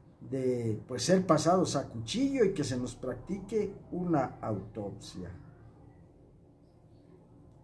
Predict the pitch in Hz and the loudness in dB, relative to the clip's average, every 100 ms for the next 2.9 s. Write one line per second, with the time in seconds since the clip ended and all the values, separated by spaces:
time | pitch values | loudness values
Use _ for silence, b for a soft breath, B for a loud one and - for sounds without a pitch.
0 | - - - - - - - - - - | -20 -20 -20 -20 -20 -20 -20 -20 -20 -20
1 | - - - - - b b - 147 202 | -20 -20 -20 -20 -20 b b -2 4 8
2 | 220 190 156 180 214 247 247 - | 8 8 6 6 4 4 0 -2